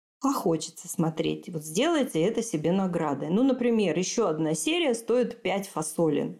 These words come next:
И вы смотрите на свою кучку. Ого, у меня тут больше, чем пять фасолин. Ура, я сегодня смотрю дополнительную серию. То есть я получаю пассивное удовольствие, которое я заслужила.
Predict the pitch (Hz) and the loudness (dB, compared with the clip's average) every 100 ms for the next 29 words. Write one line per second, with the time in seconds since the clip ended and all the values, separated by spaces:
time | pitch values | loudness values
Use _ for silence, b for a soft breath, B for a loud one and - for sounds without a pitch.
0 | - 208 277 330 320 359 359 262 240 226 | -4 0 2 2 2 0 2 0 0 2
1 | 240 226 226 165 - 190 208 160 160 185 | 2 2 2 -2 0 2 2 4 4 4
2 | 175 170 175 226 240 226 170 170 226 262 | 4 2 4 2 2 0 2 2 2 0
3 | - 202 196 185 175 180 - 170 160 175 | 2 0 2 0 0 -6 -2 0 2 2
4 | 226 269 285 277 262 208 208 196 214 202 | 2 2 2 2 2 2 0 0 2 2
5 | 185 175 170 196 190 - 156 160 170 170 | 0 0 0 0 0 0 0 0 0 0
6 | 160 - 156 175 185 - 185 180 180 160 | -2 0 -2 0 -2 0 0 -2 -4 -4
7 | 165 - 214 277 302 311 226 - - 202 | -4 -2 0 2 0 0 -2 -2 0 2
8 | 170 160 175 170 175 254 277 - - - | 4 2 0 0 2 2 0 -2 -2 -2
9 | 196 185 156 170 196 - 175 185 170 160 | 0 2 2 0 -2 -2 0 0 2 2
10 | 180 180 165 170 156 | 2 2 2 0 -2